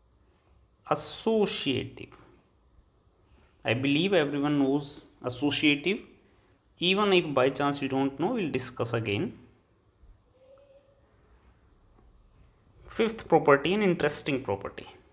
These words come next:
What it says is that look for a vector such that if you add it to any element,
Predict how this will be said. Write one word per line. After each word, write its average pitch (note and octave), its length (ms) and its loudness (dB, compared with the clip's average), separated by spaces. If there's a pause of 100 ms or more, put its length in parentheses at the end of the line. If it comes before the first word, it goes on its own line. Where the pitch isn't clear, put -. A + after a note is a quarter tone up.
(180)
What D3 240 4
it A#3+ 120 -4
says F3+ 320 4
is D#3+ 160 -2
that C#3 420 0 (800)
look F3 340 4
for F3+ 280 8
a C3 200 4 (360)
vector C#3 680 2 (260)
such F#3 280 0
that - 520 4 (600)
if F#3 200 -6
you A3+ 220 0
add G3+ 360 6
it G#3 220 -2
to A3 240 -4
any F#3 480 4
element, B2 640 0